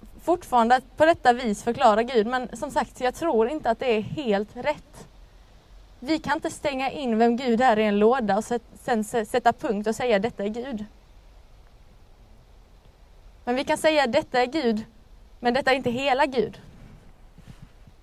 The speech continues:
Detta med treenigheten är nog något av det svåraste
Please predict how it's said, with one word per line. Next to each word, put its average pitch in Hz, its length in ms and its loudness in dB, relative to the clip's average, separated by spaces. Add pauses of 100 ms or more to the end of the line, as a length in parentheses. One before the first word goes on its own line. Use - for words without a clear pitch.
(180)
Detta 349 240 2
med 285 180 -4
treenigheten 233 1080 0
är 233 80 -4
nog 240 200 0
något 240 280 0
av 214 80 -2
det 202 80 -2
svåraste 254 1200 0